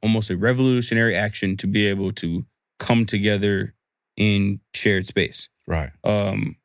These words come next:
Speaker 1: I'm also inspired by just, like, from that experience, all of the different things that we've been able to influence, no matter what it is that we're talking about in business,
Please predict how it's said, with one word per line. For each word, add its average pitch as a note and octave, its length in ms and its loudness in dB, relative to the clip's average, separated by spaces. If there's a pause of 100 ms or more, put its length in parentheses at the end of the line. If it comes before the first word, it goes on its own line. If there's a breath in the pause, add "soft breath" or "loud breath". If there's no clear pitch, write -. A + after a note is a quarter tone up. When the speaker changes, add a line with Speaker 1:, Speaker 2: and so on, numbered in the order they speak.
(640)
Speaker 1:
I'm A#2 180 0
also A#2+ 680 0
inspired G#2+ 520 0
by G#2 160 0
just, G2+ 280 -4
like, G2 300 -2 (520)
from C3 320 2
that A#2 180 2
experience, A#2+ 840 0 (540)
all B2 320 4
of G#2 100 -2
the A2 80 0
different G#2 480 0
things G#2+ 340 0
that G#2 100 -2
we've G#2 260 0
been G2+ 160 0
able G2+ 260 0
to - 200 -6
influence, G2 680 -4
no A2 60 0
matter G2+ 280 0
what A2 300 2
it G#2 140 0
is G2+ 180 0
that G2 120 0
we're F#2+ 140 0
talking G2 400 -2
about G2+ 200 -2
in G2+ 160 -4
business, A2 560 0